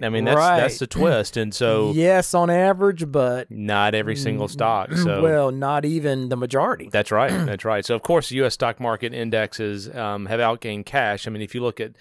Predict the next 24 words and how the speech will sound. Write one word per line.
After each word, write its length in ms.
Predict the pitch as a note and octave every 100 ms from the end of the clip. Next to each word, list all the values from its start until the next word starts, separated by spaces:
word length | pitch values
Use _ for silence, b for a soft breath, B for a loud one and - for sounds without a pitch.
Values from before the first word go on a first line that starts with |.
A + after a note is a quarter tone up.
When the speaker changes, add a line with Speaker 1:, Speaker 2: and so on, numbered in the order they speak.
| b b b
Speaker 2:
the 100 | -
Vanguard 540 | G2+ A2+ A2+ A2 G#2 G#2
five 240 | G#2+ G2+
hundred, 400 | A2+ A2 G#2 G2
um, 600 | A#2 G2+ G2 F#2+ F#2+ G2+
you 140 | A2 G2+
know, 180 | F#2+ A2+
index, 580 | A2 G2+ F#2+ A#2+ - - b b b
you 100 | G#2+
could 160 | G2+ -
see 180 | F#3+ B2+
that. 260 | G2+ G2
But 120 | G#2
those 220 | G2+ F3 -
gains 300 | D3+ C#3 A#2+
are 160 | A2+ -
owned 520 | A#2+ B2 A#2+ A#2 A#2+
by 220 | A2 G#2+
a 140 | G#2
relatively 760 | G2+ G#2+ A#2 C#3+ - C#3+ C3 A#2+
few 540 | - - A#2 A#2 A#2
number 320 | A2 G2+ F#2+
of 80 | F#2+
winners. 460 | G2 B2 E2+ -